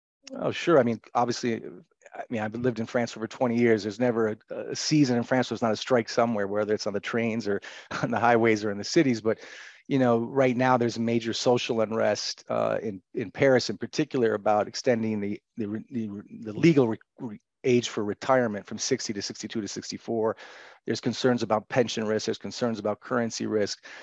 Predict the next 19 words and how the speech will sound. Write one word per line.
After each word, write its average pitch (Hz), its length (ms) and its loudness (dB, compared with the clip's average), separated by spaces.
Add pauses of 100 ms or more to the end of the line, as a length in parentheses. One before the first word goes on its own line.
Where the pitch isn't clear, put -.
(260)
It's - 340 -2
a 127 80 0
very 131 240 8
political 135 720 4
unrest, 110 420 -2
but 120 80 -2
it, 117 180 -2
it 131 160 -2
all 135 220 4
boils 120 400 2
down 113 400 2
to, 104 300 -2 (120)
to - 120 -10
money, 110 580 0 (500)
um, 117 360 2
and 110 200 -8
pension 147 420 -2
risk, 98 340 -4
which, 131 180 -4